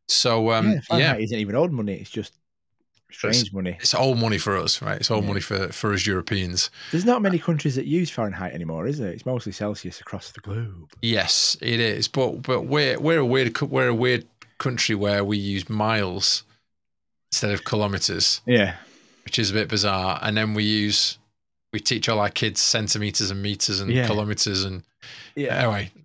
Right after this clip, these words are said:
Speaker 1: bizarre. Anyway,
Speaker 2: Like, yeah, it's,
Speaker 1: we're
Speaker 2: I'm,
Speaker 1: not
Speaker 2: I'm a
Speaker 1: here.
Speaker 2: feet and inches kind of guy, and working in a millimeter and centimeters is like,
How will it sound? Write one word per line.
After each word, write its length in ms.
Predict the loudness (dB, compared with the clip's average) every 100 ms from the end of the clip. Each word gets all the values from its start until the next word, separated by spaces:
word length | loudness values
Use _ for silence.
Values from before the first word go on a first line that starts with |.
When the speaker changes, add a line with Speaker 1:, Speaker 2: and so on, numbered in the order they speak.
| _
Speaker 1:
bizarre. 340 | -2 0 2
Anyway, 220 | 4 4 4
Speaker 2:
Like, 160 | 4
yeah, 160 | 4 4
it's, 160 | 2
Speaker 1:
we're 60 | -2 2
Speaker 2:
I'm, 180 | 4 6
Speaker 1:
not 220 | 6 6
Speaker 2:
I'm 120 | 6
a 40 |
Speaker 1:
here. 100 | 6
Speaker 2:
feet 180 | 6 4
and 80 | 4
inches 300 | 2 0 -2
kind 260 | 0 0 0
of 60 |
guy, 220 | -2 0
and 220 | 0 0 2
working 340 | 0 0 -2
in 140 | 0
a 40 | 0
millimeter 380 | 0 0 -2 -4
and 100 | -4
centimeters 460 | -4 -4 -6 -8
is 60 | -8
like, 240 | -6 -6